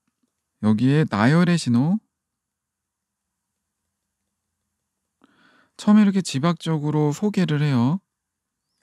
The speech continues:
한 그룹은 요렇고 다른 그룹은 이래. 이렇게 있다면 둘 중에 하나를 먼저 소개를 할 거고 자, A를 먼저 소개한 다음 A 설명 끝내고 그다음에 B에 대한 구체적 설명으로 넘어가겠죠.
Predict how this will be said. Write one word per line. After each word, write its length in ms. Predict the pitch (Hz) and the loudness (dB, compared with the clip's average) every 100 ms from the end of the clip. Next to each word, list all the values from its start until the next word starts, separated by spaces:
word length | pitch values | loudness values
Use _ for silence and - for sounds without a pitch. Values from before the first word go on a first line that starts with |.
| _ | _
한 420 | _ 180 180 165 - | _ 0 2 2 -2
그룹은 400 | - 135 131 139 | -4 -2 0 2
요렇고 640 | 110 110 - - 160 175 - _ _ _ | 2 0 -6 -4 0 0 -2 _ _ _
다른 380 | - 117 143 147 | -8 -2 2 2
그룹은 380 | 131 131 120 123 | 0 -2 0 0
이래. 200 | 95 107 | 0 0
이렇게 280 | 107 113 127 | 0 -2 -4
있다면 460 | - 117 139 185 202 _ _ _ - | -4 -4 2 2 0 _ _ _ -12
둘 160 | - 139 | -8 -4
중에 200 | 156 147 | -2 -2
하나를 360 | 160 185 165 | -2 -2 -2
먼저 420 | 104 113 135 139 | 0 2 2 0
소개를 380 | 131 170 160 156 | -4 -4 -4 -2
할 80 | 175 | -4
거고 480 | - 113 147 139 92 _ _ _ - | -4 -6 -2 -2 -2 _ _ _ -2
자, 60 | 117 | 0
A를 240 | 151 196 | 4 4
먼저 280 | 175 156 156 | 2 2 0
소개한 340 | 165 170 156 | -4 -2 -2
다음 120 | 151 | 0
A 160 | 123 120 | 2 2
설명 320 | 147 147 143 | 0 -2 -2
끝내고 640 | 143 175 170 160 160 185 170 | -2 -2 0 -2 0 0 0
그다음에 240 | 139 135 | 0 -2
B에 280 | - 147 147 | 0 0 0
대한 180 | 143 139 | 2 -2
구체적 320 | 113 127 123 | -2 -4 -4
설명으로 340 | 135 127 123 | -2 2 2
넘어가겠죠. 840 | 104 101 107 107 95 - 104 117 185 | 2 0 -2 -4 -8 -4 -2 0 0